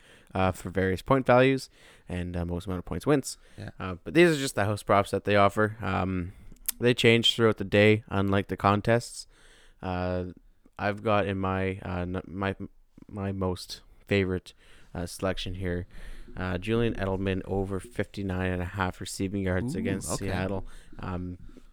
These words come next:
Speaker 1: I, I <laughs> He's the only one there that's gonna be catching balls.
Speaker 2: Yeah, I mean, N'Keal Harry did get targeted a
Speaker 1: He's
Speaker 2: fair
Speaker 1: still,
Speaker 2: amount
Speaker 1: he
Speaker 2: last
Speaker 1: is
Speaker 2: week.
Speaker 1: questionable for the
Speaker 2: But he,
Speaker 1: game,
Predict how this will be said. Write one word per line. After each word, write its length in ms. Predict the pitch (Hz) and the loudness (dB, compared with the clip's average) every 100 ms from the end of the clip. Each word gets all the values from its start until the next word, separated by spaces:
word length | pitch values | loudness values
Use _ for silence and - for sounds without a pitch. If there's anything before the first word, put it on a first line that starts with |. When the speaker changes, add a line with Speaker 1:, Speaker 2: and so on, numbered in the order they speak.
| - - | -18 -12
Speaker 1:
I, 120 | 85 | -8
I 240 | 87 - 95 - _ - _ _ _ - - - - | -8 -8 -12 -12 _ -20 _ _ _ -20 -20 -18 -14
<laughs> 260 | - - | -14 -8
He's 220 | 127 110 - | -4 -4 -4
the 100 | - | -6
only 220 | 95 107 | -4 -2
one 160 | 95 90 | 0 0
there 160 | 92 | 0
that's 160 | 92 - | 0 -2
gonna 160 | - | -6
be 60 | 90 | -4
catching 380 | - 95 - 90 | -2 -2 -2 -2
balls. 380 | 95 104 95 - - _ _ _ | 0 0 -4 -10 -20 _ _ _
Speaker 2:
Yeah, 340 | - 90 95 104 113 | -2 2 2 0 -4
I 100 | 92 | -4
mean, 380 | 92 92 92 101 - | -4 -4 -8 -12 -10
N'Keal 320 | 107 - 156 | -10 -4 -4
Harry 180 | 120 107 | -2 -2
did 160 | 101 95 | -2 -2
get 160 | 95 | -4
targeted 420 | - - - 92 | -6 -10 -6 -4
a 40 | 98 | -4
Speaker 1:
He's 80 | 98 | -4
Speaker 2:
fair 80 | 80 | 0
Speaker 1:
still, 120 | 113 | 0
Speaker 2:
amount 120 | 110 - | 0 0
Speaker 1:
he 60 | |
Speaker 2:
last 80 | 104 | 2
Speaker 1:
is 80 | 113 | 2
Speaker 2:
week. 40 | - | 2
Speaker 1:
questionable 540 | 110 117 107 98 95 117 - | 0 0 -4 -2 -2 -6 -8
for 100 | 104 | -4
the 60 | 98 | 0
Speaker 2:
But 80 | 101 | 0
he, 60 | |
Speaker 1:
game, 160 | 104 95 | 0 -4